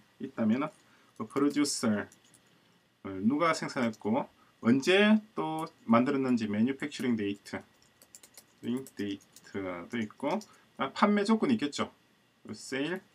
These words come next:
컨디션. 어, 집에까지 배달해 준다든지 아니면은 배송비 별도라든지 이런 여러 가지 조건들 있는 데이터베이스, 그것을 프로덕트 리스트에다 저장을 하는 거라죠.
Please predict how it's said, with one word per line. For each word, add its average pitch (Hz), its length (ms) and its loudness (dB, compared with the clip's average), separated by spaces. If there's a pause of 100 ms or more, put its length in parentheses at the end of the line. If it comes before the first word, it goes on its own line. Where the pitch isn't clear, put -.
(840)
컨디션. 135 480 -4 (2000)
어, 110 140 -10
집에까지 147 440 0
배달해 123 280 2
준다든지 113 840 0 (540)
아니면은 135 420 0
배송비 135 420 0
별도라든지 101 800 -4 (260)
이런 113 220 2
여러 110 140 2
가지 104 220 -2
조건들 - 440 -6 (760)
있는 185 460 4
데이터베이스, 117 720 0
그것을 135 420 -4
프로덕트 139 440 -2
리스트에다 110 920 -4
저장을 110 400 -2
하는 101 140 -8
거라죠. 82 320 -12